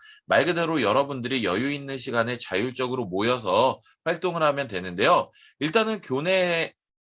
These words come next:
그에 있을 때 그 활동 시간을 만들기 위해서는,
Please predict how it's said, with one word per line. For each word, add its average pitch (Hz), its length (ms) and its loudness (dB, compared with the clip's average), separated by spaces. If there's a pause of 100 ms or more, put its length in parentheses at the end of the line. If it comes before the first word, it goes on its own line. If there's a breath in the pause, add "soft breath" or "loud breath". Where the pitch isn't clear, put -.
(140)
그에 127 920 0
있을 151 360 -6
때 117 320 0
그 104 120 -10
활동 156 280 -8
시간을 147 340 -4
만들기 110 440 -4
위해서는, 104 520 -2